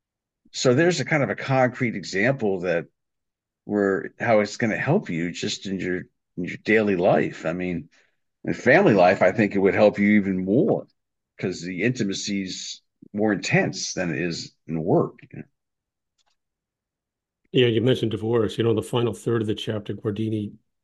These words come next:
Speaker 2: he seems to shift from the esoteric to the more practical, starting with describing the dissolution of friendships due to not living this virtue well. And then he comments on,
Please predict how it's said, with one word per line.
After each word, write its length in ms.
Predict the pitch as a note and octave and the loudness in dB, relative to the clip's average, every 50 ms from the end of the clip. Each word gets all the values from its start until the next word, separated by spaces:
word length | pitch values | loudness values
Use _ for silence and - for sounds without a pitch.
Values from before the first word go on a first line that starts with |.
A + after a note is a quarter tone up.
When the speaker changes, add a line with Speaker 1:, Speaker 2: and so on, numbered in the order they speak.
| _ _ | _ _
Speaker 2:
he 280 | _ _ - - F#3+ B2+ | _ _ -14 -12 -12 -10
seems 300 | G#2+ - - C3+ B2 B2+ | -6 0 0 0 0 0
to 100 | - A#2+ | -2 -6
shift 380 | - - - - B2 A2+ - - | -6 -6 -4 -4 -4 -4 -4 -6
from 400 | - A#2 A2+ G#2+ G#2+ G#2 G2 - _ _ _ _ _ _ _ _ _ _ _ _ _ _ _ _ _ _ _ | -8 -6 -6 -6 -6 -8 -10 -14 _ _ _ _ _ _ _ _ _ _ _ _ _ _ _ _ _ _ _
the 180 | - C#3+ A#2+ A#2 | -6 -2 0 2
esoteric 500 | B2+ - - A2+ - - B2+ A#2+ A#2 A#2 | 2 0 -2 -4 -2 0 2 2 2 2
to 80 | - A2+ | -2 -6
the 80 | G#2+ | -8
more 120 | G#2 A2 G#2+ | -8 -10 -12
practical, 720 | - - - - C3+ C3 C3 - A#2+ G2+ A2+ G#2 G#2+ G#2 | -12 -6 -2 0 2 2 0 -2 -4 -6 -6 -8 -10 -12
starting 520 | - - - - B2+ B2+ B2 B2 A#2+ A2+ | -14 -10 -2 2 2 4 4 4 4 4
with 380 | G#2+ G#2+ G#2 G#2 G2+ - - _ _ _ _ _ _ _ _ _ _ _ _ _ _ _ _ _ _ _ _ _ _ C3+ | 2 0 -2 -4 -8 -14 -20 _ _ _ _ _ _ _ _ _ _ _ _ _ _ _ _ _ _ _ _ _ _ -8
describing 840 | B2 A#2 - - - C3 A#2+ A#2 A2+ A2+ A2+ A2 G#2+ G#2+ - - - - _ _ _ _ _ _ _ _ | -6 -6 -4 -2 0 2 2 2 2 2 0 0 -2 -4 -6 -10 -14 -20 _ _ _ _ _ _ _ _
the 120 | - A#2+ A2+ | -8 -6 0
dissolution 560 | G#2 B2+ B2 - - B2 A#2+ B2 G2+ - A2 | 2 2 4 4 4 2 2 2 2 2 0
of 80 | G#2 | 0
friendships 600 | - - B2 A#2+ A2 - G2+ G2+ - - - - - _ _ _ _ - | 0 0 0 0 0 -2 -8 -12 -14 -16 -18 -20 -20 _ _ _ _ -2
due 160 | C#3 A#2+ A2+ | 0 2 2
to 60 | A2+ | 4
not 180 | G#2 G#2 G#2+ - | 2 2 0 -2
living 260 | A#2+ A#2+ A2+ A2+ A2 | -2 0 2 2 2
this 140 | G#2 G#2 G2+ | 2 2 0
virtue 320 | - - A2 G2+ - G2+ | -2 -2 -2 -2 -2 -4
well. 240 | G2 G2+ A2 G#2+ G2+ G2 | -4 -2 -2 -2 -2 -2
And 100 | G2 G#2+ | -2 -2
then 80 | A2 | -2
he 60 | A2 | -2
comments 460 | G#2 - B2 A2+ G#2+ G#2+ G#2 G#2 - - | -2 -2 0 2 2 2 0 -2 -4 -4
on, 300 | G2+ G2+ F#2+ F#2+ F#2 | -4 -4 -4 -6 -8